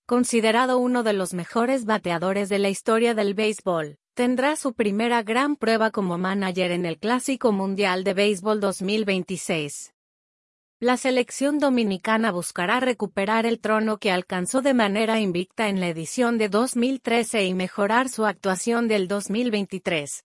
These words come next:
cuando fueron eliminados en la fase de grupos.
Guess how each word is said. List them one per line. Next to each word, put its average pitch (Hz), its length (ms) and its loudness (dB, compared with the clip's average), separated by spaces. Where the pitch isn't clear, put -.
cuando 240 340 0
fueron 302 320 2
eliminados 196 720 0
en 175 100 -2
la 151 120 -2
fase 214 360 0
de 202 140 0
grupos. 165 680 -4